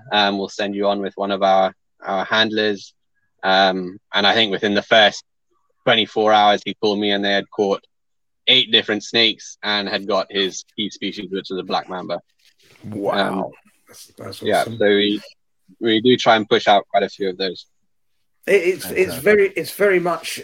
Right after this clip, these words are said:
Speaker 3: a, an up and coming thing at the moment. I've got, um, a number of friends that I've field herped with for years and years and years who are now taking out organized groups. Um, I think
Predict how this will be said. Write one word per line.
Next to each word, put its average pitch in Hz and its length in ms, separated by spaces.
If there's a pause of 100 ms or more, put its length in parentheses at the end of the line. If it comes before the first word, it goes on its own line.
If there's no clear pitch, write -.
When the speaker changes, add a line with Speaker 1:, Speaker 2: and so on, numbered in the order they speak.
Speaker 3:
a, 139 260
an 139 200
up 135 160
and 120 120
coming 143 360
thing 180 260
at - 80
the 107 80
moment. 117 480
I've 123 240
got, 131 260
um, 117 340
a 110 100
number 131 480
of 98 80
friends 110 480
that 113 140
I've 107 360 (140)
field 131 320
herped 123 360
with 107 240
for 107 460 (560)
years 113 340
and 113 100
years 113 200
and 104 100
years 104 500
who 113 200
are 110 80
now 113 680 (480)
taking 113 320
out 110 180
organized 110 540
groups. - 640
Um, 110 260
I 110 100
think 131 300